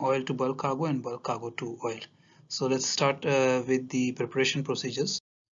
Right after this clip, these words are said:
Firstly, when the vessel has to change from carrying oil to carrying bulk cargo. So of course, uh, if you are changing over the vessel, uh, from oil to bulk cargo,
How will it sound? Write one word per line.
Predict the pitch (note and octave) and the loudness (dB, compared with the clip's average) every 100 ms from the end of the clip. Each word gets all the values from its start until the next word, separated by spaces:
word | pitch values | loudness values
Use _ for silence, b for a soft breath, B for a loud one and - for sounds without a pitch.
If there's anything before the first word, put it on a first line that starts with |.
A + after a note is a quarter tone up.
| _ _ _ | _ _ _
Firstly, | D3 C3+ - D3+ F3+ | -6 -4 -2 -2 0
when | C3+ B2+ C3 | 0 2 0
the | B2+ | 0
vessel | B2 - C3 | 0 -2 -2
has | A#2+ | -2
to | - | -6
change | - B2+ B2 B2 A#2+ | -4 -4 -2 -6 -8
from | - C3 B2 B2 B2 A2 - | -4 -2 -2 -4 -6 -12 -6
carrying | B2+ B2 B2 C3+ C3 | -2 0 0 0 4
oil | C3+ A3 - B B _ - | 4 4 0 B B _ -6
to | - | -2
carrying | C3 A#2 A#2 A#2 | 2 2 0 -4
bulk | A#2 A2+ - | -4 -6 -6
cargo. | A2 A#2 A#2+ - - - - B B B | -6 -8 -12 -14 -20 -20 -14 B B B
So | - C#3+ C3+ | -2 2 2
of | B2+ | 2
course, | - D3+ D3 D3 | 6 6 6 2
uh, | C#3 C3+ C3+ C3+ C#3 | 4 4 4 2 -2
if | D#3 D3+ D3 | -4 -2 2
you | |
are | C3+ | 0
changing | - C3+ C3+ C#3+ | 2 2 4 4
over | D3 C#3 | 4 2
the | C3 | 0
vessel, | B2+ A#2+ - D#3 - - B B B - | -2 -4 -4 -6 -8 -20 B B B -8
uh, | C3+ B2+ A#2+ | -2 0 -2
from | - B2+ B2 B2+ | 2 0 2 -2
oil | C3 C3 C3+ C3 | 2 2 2 2
to | C3 | 2
bulk | A#2+ B2+ C#3+ | 4 0 2
cargo, | - A#2 B2 A3+ | -2 0 -2 -2